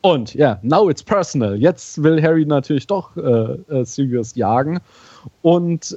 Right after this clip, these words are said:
ähm, außerdem erkennt er eines Abends auf der Karte des Rumtreiers etwas Merkwürdiges, nämlich ein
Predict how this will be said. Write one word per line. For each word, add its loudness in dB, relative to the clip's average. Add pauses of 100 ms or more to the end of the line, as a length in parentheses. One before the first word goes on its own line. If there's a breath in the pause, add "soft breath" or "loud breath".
ähm, 4
außerdem 0
erkennt -2
er 0
eines 0
Abends 0
auf -2
der 2
Karte -2
des -6
Rumtreiers 2
etwas -2
Merkwürdiges, 0
nämlich 2 (380 loud breath)
ein 2